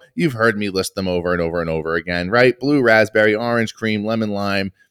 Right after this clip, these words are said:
The, the list goes on and on and on. Go to their website, yacht club soda dot com, and check out all the flavors for yourself.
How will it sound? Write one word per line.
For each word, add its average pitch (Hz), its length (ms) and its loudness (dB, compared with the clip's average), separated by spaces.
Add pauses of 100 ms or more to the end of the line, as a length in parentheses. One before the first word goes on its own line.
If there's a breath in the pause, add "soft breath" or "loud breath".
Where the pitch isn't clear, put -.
(140)
The, 123 120 0
the 120 120 -2
list 143 360 2
goes 101 200 2
on 104 300 -6
and 92 120 -8
on 92 200 -4
and 90 120 -8
on. 85 320 -8 (340 soft breath)
Go 147 160 8
to 180 80 6
their 175 120 4
website, 107 500 2
yacht 107 280 0
club 117 180 -4
soda 104 200 -2
dot 98 220 2
com, 113 280 0
and 92 100 -2
check 127 240 0
out 135 100 2
all 117 120 2
the 107 80 -4
flavors 95 400 0
for 92 100 -12
yourself. 87 480 -2